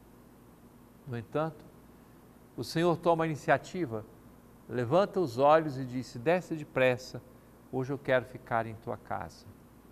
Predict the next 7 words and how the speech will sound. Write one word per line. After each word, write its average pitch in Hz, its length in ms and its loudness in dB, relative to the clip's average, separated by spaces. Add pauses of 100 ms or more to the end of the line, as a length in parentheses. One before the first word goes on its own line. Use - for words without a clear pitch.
(1000)
E 120 80 -8
Zaqueu 135 380 0
acolheu 135 500 0
Jesus 123 480 -6
na 117 100 -10
sua 113 220 -10
casa 101 460 -2